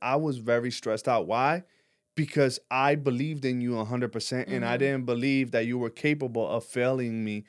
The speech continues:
Speaker 1: the way you did. And I'm like, Man, like, she went that low. Like, I can't, I just couldn't believe it.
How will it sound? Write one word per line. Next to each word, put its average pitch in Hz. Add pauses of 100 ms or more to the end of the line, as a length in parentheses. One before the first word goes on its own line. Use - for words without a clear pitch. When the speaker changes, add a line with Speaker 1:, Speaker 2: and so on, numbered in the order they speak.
(200)
Speaker 1:
the 123
way 117
you 110
did. 165 (440)
And 127
I'm 123
like, 120 (360)
Man, 147
like, 110 (300)
she -
went 220
that 147
low. 170 (640)
Like, 123 (680)
I 170
can't, 294
I 220
just 254
couldn't 214
believe 139
it. 214